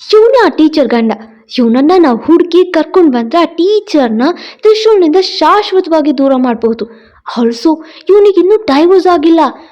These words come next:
ಅವನು ಡೈವೋರ್ಸ್ ಮಾಡ್ಕೊಳ್ಳೋದ್ ಹಾಗೆ ನಾವ್ ನೋಡ್ಕೊಂಡ್ರೆ ನಮ್ ಕೆಲ್ಸ ಇನ್ನೂ ಸುಲಭ" ಎಂದು ಜ್ಯೂಸ್ ಕುಡಿತಾ ಹೇಳಿದ್ಲು ರೀಚಾ. "ಬ್ರೇವೋ ಮೈ ಡಾಲ್." ಆ ಟೀಚರ್ ನಿನ್ ಕಣ್ಣಲ್ಲಿ ನೀರ್ ತರ್ಸಿದ್ಲಲ್ಲ, ಅವಳ ಕಣ್ಣಲ್ಲಿ ರಕ್ತ ತರಿಸ್ತೀನಿ ನಾನು.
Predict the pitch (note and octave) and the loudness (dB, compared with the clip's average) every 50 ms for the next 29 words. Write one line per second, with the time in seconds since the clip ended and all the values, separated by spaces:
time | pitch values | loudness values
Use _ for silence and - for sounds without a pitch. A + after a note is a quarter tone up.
0 | _ _ - B3 B3 A3+ C4 C#4 C#4 - G#3+ G3+ G#3 G#3+ B3+ C#4 C4+ - A#3+ A#3 | _ _ -6 -4 -2 -2 -2 -2 -2 -4 -4 -4 -4 -2 -2 -2 -2 -4 -4 -4
1 | A#3+ A#3 A#3 - B3+ B3 A#3+ A#3 A3+ G#3 - A3+ A3+ A3+ C#4+ C#4+ C#4+ - - - | -4 -4 -4 -2 0 0 0 0 -2 -4 -6 -8 -4 -2 -4 -4 -4 -6 -12 -6
2 | - G4+ G#4+ A4 F#4+ C#4+ B3 C#4 F4 F4 - F#4 D#4 B3 A#3+ C#4 C#4+ C#4+ - - | -2 0 2 2 2 2 2 2 0 0 0 0 0 0 0 -2 -2 -4 -6 -10
3 | - A4+ B4+ B4+ A#4 - F#4 F#4+ F#4 F#4+ A4 G#4 D#4+ B3+ C4+ E4+ G4+ A#4 A4+ A#4 | -6 -4 -4 -2 0 2 2 2 2 2 2 2 2 2 0 0 0 0 0 0
4 | - F4+ D#4 C4 A#3 G#3+ - - - - - - A4+ B4+ A#4 F#4 E4+ F4 E4 - | 0 0 0 0 -2 -6 -8 -14 -20 -10 -4 0 0 2 2 2 2 2 0 -2
5 | - B3 C4 D#4 G4 G4 - - F4 E4 D#4+ D4 D#4+ D4 C4+ A#3+ G#3+ A3+ G3+ F#3+ | -4 -6 -4 -2 -2 -4 -4 -2 -2 0 0 0 -2 -2 -2 -2 -2 -4 -2 -2
6 | G3 G3+ A3 C#4 F#4 A4 G#4 F#4+ E4 - - G#3 - - - - _ _ _ _ | -4 -2 0 2 2 4 4 4 2 0 -2 -8 -8 -10 -14 -20 _ _ _ _
7 | _ - G3+ A3+ B3 B3+ C4 C4 B3+ A#3+ G#3+ F#3+ F3+ F#3 F#3+ F3 E3+ - F#3+ G3+ | _ -4 -2 0 2 2 2 2 2 0 0 -2 -2 -2 -2 -2 -2 -2 -4 -8
8 | - - - - - - - - F#3 G3 F#3+ - - C4 D4 C#4 - E4 E4 D4+ | -12 -18 -20 -20 -20 -16 -8 -6 -6 -6 -6 -6 -4 -4 -4 -2 -2 -2 0 0
9 | C#4 B3 G#3+ G3+ - G3+ G3+ A#3 B3+ C4 C4 B3 A#3+ A3 G3+ G#3 A#3 C4+ C4 - | 0 -2 -2 -2 -2 -2 -2 0 0 -2 0 0 0 0 0 0 0 -2 -2 -2
10 | A#3+ A3 A3 - A3 F#3+ G3 G3 F#3 G3 A3+ D4 D4 - - - _ _ _ _ | -4 -4 -2 -2 -4 -2 -2 0 0 0 0 -2 -4 -6 -12 -20 _ _ _ _
11 | - F#3+ G#3+ G#3+ G#3 G#3+ G#3 - F#3 G3+ A3+ B3 A#3+ A#3 A#3 A3+ - F3+ F#3+ - | -2 0 0 0 0 -2 -2 -2 -2 0 0 0 0 2 0 0 0 -2 -4 -6
12 | - - C4+ C4 B3+ C4 A3+ G#3+ G3 G#3 G#3 - G#3 G3+ G3+ F#3+ F#3+ F#3 F3+ F#3 | -4 -2 -2 -2 0 0 -2 -2 -2 -4 -6 -4 -4 -2 -2 -2 -4 -4 -6 -8
13 | - _ _ _ _ | -12 _ _ _ _